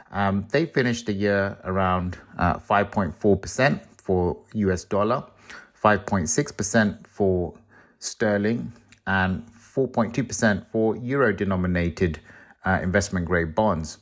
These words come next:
These are levels that we haven't seen for decades. For equity investors, this higher cost of borrowing for corporates, uh, could mean that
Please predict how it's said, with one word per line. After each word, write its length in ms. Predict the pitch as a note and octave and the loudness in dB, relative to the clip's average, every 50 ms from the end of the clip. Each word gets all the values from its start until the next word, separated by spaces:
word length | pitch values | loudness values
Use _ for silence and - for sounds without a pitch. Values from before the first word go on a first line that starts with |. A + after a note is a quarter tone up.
| _ _ _ - - - - - - | _ _ _ -20 -20 -20 -20 -10 -6
These 200 | D#3 E3+ E3+ E3 | -6 -4 -2 -2
are 80 | D3 | -2
levels 440 | B2 A#2 A#2+ C3 C3 C3+ A#2+ G#2 F2+ | 0 2 2 0 0 0 -2 -2 0
that 120 | G2 F#2 F2+ | -2 0 0
we 100 | G#2 F#2 | 0 0
haven't 280 | G2 A2+ A2+ B2 A2 | 0 0 0 0 -4
seen 240 | G#2+ - A2+ G2+ F#2 | -4 0 0 0 0
for 140 | - G2+ F2+ | 0 -4 -4
decades. 760 | E2+ E2+ - - - - G2+ E2+ D2+ D2 C#2 C#2+ - - - _ - - - - - - - - - _ _ | 0 0 0 0 0 -2 -2 -2 0 -2 -4 -6 -8 -12 -14 _ -20 -20 -20 -20 -20 -20 -20 -20 -20 _ _
For 280 | - A2+ A2+ - - - | -2 -2 -2 -2 -2 -4
equity 380 | C#3+ D#3+ - F3+ F3 D3+ C#3 A#2 | -4 -2 0 0 0 2 2 0
investors, 800 | G#2 G2 F2+ F2+ F2 D#2 - - - D#2 D2 D2+ F#2+ - - - - _ _ _ | 0 0 0 -2 -2 -4 -6 -4 -2 0 0 0 -2 -4 -8 -12 -16 _ _ _
this 160 | - G#2+ - | 0 0 0
higher 400 | - - - A#2 B2 C3 C3 B2+ | 0 -4 -4 -2 0 0 0 -2
cost 320 | - - B2+ B2 A#2 - - | -2 -2 -4 -4 -2 -2 -2
of 220 | G#2+ F2+ E2 - | -2 -2 -2 -2
borrowing 580 | A2+ A#2 B2 B2 A2+ F#2+ E2+ D#2+ D#2 E2+ - - | 0 0 2 0 0 -2 -4 -4 -6 -8 -10 -6
for 240 | - - F2+ - | -2 -2 -2 -2
corporates, 800 | - - - B2+ C3 - - G2 F2+ E2+ - - - - - - - _ - - _ _ _ _ - F2+ | 0 0 0 0 0 0 -2 -2 -2 -2 -2 -4 -8 -12 -14 -16 -18 _ -20 -20 _ _ _ _ -6 -4
uh, 180 | F#2+ F#2 - - - - | -2 -2 -2 -4 -6 -4
could 280 | - D3+ C3 G#2+ - | -2 -2 -2 0 0
mean 380 | A#2 A#2 A2 G#2+ G2+ F#2+ F#2 F2 | 2 2 2 2 0 0 -2 0
that 340 | F#2+ F#2 F2+ E2+ - - | 0 0 0 0 -2 -6